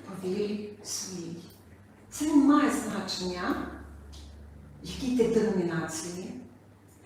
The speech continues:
Це не має значення, що ти віриш. Кожен дістане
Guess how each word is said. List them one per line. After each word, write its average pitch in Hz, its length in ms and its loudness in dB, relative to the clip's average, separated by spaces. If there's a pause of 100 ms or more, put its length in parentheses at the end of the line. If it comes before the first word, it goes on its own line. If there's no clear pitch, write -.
(240)
Це 330 220 8
не 349 200 12
має 339 220 10
значення, 262 600 4
що 233 260 0
ти 190 160 -2
віриш. 165 680 -4 (540)
Кожен - 380 -4 (240)
дістане 196 800 -6